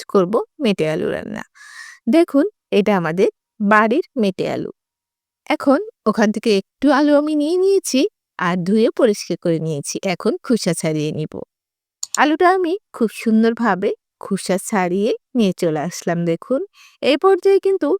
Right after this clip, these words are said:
মেটে আলুতে একটু বিজলা বিজলা থাকে, তার জন্য এখানে দিয়ে দিচ্ছি আমি এক চামচ লবণ। আর হাত দিয়ে খুব সুন্দরভাবে মাখিয়ে নিচ্ছি, এতে করে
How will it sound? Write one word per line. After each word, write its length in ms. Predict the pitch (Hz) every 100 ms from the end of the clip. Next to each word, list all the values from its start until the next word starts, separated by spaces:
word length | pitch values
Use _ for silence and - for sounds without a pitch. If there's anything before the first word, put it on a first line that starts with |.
| - _ _
মেটে 240 | 208 214 185
আলুতে 260 | 185 180 196
একটু 240 | 202 _ 370
বিজলা 320 | 311 208 175
বিজলা 320 | 165 170 160 147
থাকে, 340 | - 170 190 160 - _
তার 200 | - 262
জন্য 200 | 269 359 370
এখানে 300 | 339 254 202
দিয়ে 220 | 190 185
দিচ্ছি 320 | 180 175 - 220
আমি 220 | 180 196 427 _ _
এক 180 | 208 240 -
চামচ 400 | - 247 214 339 - - _ _ _
লবণ। 380 | 196 165 170 156 196 - _ _ _ _ _ -
আর 180 | 233 269
হাত 240 | - 254 240 247
দিয়ে 180 | 294 349
খুব 160 | - 392 -
সুন্দরভাবে 800 | - 269 254 311 277 254 214 294 - _
মাখিয়ে 420 | 202 165 - 185
নিচ্ছি, 380 | 190 202 - - 381 -
এতে 200 | 311 349
করে 220 | 339 320